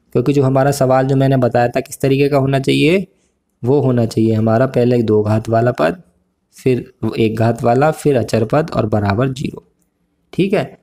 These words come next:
तो हमने इधर पक्षांतर किया तो इनके चिन्ह बदल गए। इसके बाद मैंने क्या बताया, सबसे पहले शुरू वाली संख्या और बाद वाली संख्या के चिन्हों को मिलाओ,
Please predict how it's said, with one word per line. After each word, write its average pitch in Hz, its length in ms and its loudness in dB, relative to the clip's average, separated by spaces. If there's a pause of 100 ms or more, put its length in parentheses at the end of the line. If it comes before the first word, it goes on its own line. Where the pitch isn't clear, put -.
(520)
तो 120 120 2
हमने 131 320 2
इधर 123 180 0
पक्षांतर 120 520 0
किया 135 200 -2
तो 143 100 0
इनके 165 200 -2
चिन्ह 151 320 0 (280)
बदल 101 280 0
गए। 95 240 -8 (240)
इसके 123 180 -4
बाद 147 160 0
मैंने 151 200 -2
क्या 147 180 0
बताया, 147 340 2
सबसे 147 300 -2
पहले 151 300 0
शुरू 143 340 0
वाली 139 220 2
संख्या 143 460 -2
और 135 220 0
बाद 131 260 0
वाली 131 200 2
संख्या 127 300 -2
के 139 140 0
चिन्हों 123 340 -2
को 131 100 -12
मिलाओ, 104 340 -2